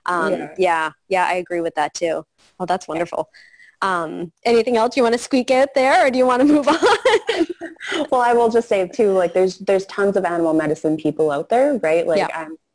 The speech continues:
Speaker 2: I am animal medicine woman, but, like,
Speaker 1: Mm-hmm.
Speaker 2: my medicine might not vibrate with you.
Speaker 1: Yep.
Speaker 2: Right? And that's where, don't always think that you have to work with, like, a specific person, because, like, if it's not aligning, there's a reason it's not align-,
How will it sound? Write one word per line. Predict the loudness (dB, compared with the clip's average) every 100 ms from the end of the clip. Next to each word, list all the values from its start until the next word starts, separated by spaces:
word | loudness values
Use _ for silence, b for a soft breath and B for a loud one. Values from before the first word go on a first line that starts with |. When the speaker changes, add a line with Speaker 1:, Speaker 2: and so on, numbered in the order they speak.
| _ -10
Speaker 2:
I | -6
am | -4 -4 -4 -2
animal | 0 0
medicine | 0 -2 -4 -2
woman, | 0 2 2 0
but, | -2 -2
like, | -2 0
Speaker 1:
Mm-hmm. | 0 -2 -8 _
Speaker 2:
my | -4 -2
medicine | 0 0 0 0 0
might | 0
not | -4 -4
vibrate | -4 -2 -6 -6
with | -8 -8
you. | -8 -10 -12 _ _ -2
Speaker 1:
Yep. | -2 -2
Speaker 2:
Right? | -10 -8 -8 -4
And | -2
that's | -2 -4
where, | -2 0 2 0 -4 -8
don't | -2 -2 0
always | 0 2 0
think | 0 0
that | -2
you | -4
have | -8 -12 -10 -4
to | -2
work | 0 -4 -6
with, | -10
like, | -8 -8
a | -8
specific | -6 -6 -4 -6 -8 _
person, | -6 -4 -2 0
because, | 0 -2 -6 -4 -2 -4 -8 _ _ _ _ _ _ _ _ _
like, | -4 -4 -4 _ -8
if | -6
it's | -4
not | -2 -2
aligning, | -2 -2 -6 -6 -2 2
there's | 2 0
a |
reason | 0 -2 -2 -8
it's | -10
not | -10 -8
align-, | -6 -8 -10 -14